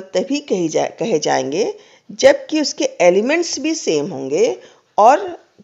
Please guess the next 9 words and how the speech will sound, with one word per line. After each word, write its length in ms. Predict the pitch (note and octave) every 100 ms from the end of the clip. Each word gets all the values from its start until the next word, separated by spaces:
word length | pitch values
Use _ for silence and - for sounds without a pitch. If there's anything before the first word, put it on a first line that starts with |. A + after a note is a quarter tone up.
| _
कार्डिनल 540 | F#3+ F3 G3 A3+ C4+ F#3
नंबर 320 | D#3 C#3 C#3+
भी 240 | G#3 E4+
सेम 400 | G4+ - B2+ A#2+ A#2+
होंगे। 300 | A2+ - - - _ _ _ _
ध्यान 200 | D3+ E3
से 100 | F3+
समझिएगा, 520 | - A3 B3+ A3+ D3+ - _ _ _ -
उसके 360 | G3 - C#4